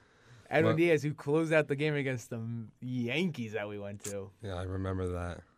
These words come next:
Speaker 2: I remember. But Marcus Stroman, I mean, it feels like he's a must for the Mets right now. But, I mean, I could see other teams signing him. Like, I think Yankees are a contender. I think Angels, even with Syndergaard,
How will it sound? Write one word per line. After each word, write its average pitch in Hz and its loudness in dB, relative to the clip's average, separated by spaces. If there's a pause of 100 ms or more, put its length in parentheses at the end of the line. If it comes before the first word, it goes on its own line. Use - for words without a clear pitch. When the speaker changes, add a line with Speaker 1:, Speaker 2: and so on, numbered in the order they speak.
Speaker 2:
I 92 -8
remember. 87 -6
But 104 0
Marcus 139 4
Stroman, 98 0
I 101 -2
mean, 101 0
it 92 -4
feels 113 0
like 101 0
he's 101 -2
a 101 2
must 95 -2
for 92 -4
the 90 -4
Mets 87 -6
right 87 -6
now. 82 -6 (880)
But, 98 0
I 98 -2
mean, 101 0
I 98 0
could 104 -6
see 98 -6
other 92 -4
teams 90 -10
signing 101 -6
him. 98 -6 (240)
Like, 92 -4
I 90 -2
think 95 -4 (420)
Yankees 113 0
are 104 4
a 101 2
contender. 90 0
I 90 0
think 95 -2
Angels, 107 2
even 98 -4
with 95 -4
Syndergaard, 92 -2